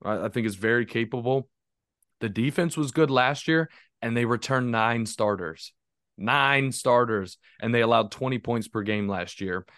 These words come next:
And one of those starters is a man by the name of Jared Verse. Could have been a top ten pick last year.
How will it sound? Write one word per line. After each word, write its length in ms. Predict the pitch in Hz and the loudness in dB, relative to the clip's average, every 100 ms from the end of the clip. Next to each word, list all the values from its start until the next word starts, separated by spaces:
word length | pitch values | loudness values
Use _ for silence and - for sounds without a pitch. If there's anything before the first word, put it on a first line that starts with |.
| - - | -20 -12
And 160 | - 110 | -6 0
one 160 | 143 180 | 0 2
of 60 | |
those 220 | 175 175 | 0 -2
starters 520 | - 175 170 202 196 - _ - | 2 4 4 0 -6 -14 _ -10
is 160 | 113 117 | -4 0
a 60 | |
man 240 | 123 123 117 | 2 4 4
by 100 | 120 | 4
the 80 | |
name 240 | 120 120 120 | 4 2 0
of 80 | 113 | 0
Jared 420 | 117 117 117 110 | 0 2 2 0
Verse. 460 | 104 92 82 - - _ _ - | -2 -2 -4 -12 -18 _ _ -4
Could 120 | 147 | 0
have 40 | 143 | 2
been 100 | 143 | 2
a 60 | |
top 320 | - 139 - | 2 0 0
ten 240 | - 135 131 | -2 -4 -4
pick 320 | 123 113 - | -4 -4 -4
last 340 | 90 87 - | -4 -4 -6
year. 240 | 95 85 | -8 -8